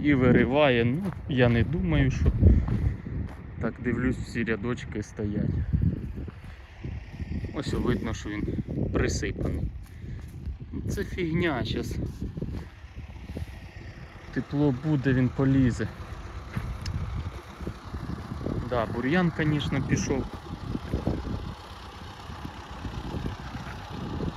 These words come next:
Все видно, і березка тут, і амброзія ось.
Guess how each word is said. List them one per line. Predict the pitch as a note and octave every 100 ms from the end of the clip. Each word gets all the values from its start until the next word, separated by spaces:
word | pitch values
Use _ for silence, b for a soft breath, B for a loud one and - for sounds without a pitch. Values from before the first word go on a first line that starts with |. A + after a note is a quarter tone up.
| -
Все | - A#2+
видно, | A2+ A#2 A#2 G#2+ -
і | A#2+
березка | A#2 B2 D3 F#3+ F3+ - D3+
тут, | C3+ D3 C#3 - - - - - - - - - - -
і | -
амброзія | - - - F#4 F#4 - D4 D4+ C#4+
ось. | - -